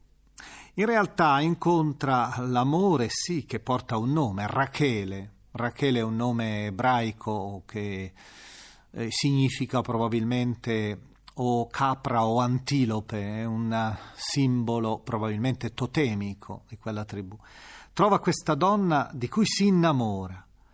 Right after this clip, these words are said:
ma il capoclan, lo zio Labano,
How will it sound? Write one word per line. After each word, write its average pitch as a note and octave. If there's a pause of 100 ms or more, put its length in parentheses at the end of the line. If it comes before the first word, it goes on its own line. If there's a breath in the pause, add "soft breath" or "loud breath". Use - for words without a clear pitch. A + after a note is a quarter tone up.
(360 loud breath)
ma G3+
il C#3
capoclan, C#3
lo A#2
zio A#2+
Labano, B2+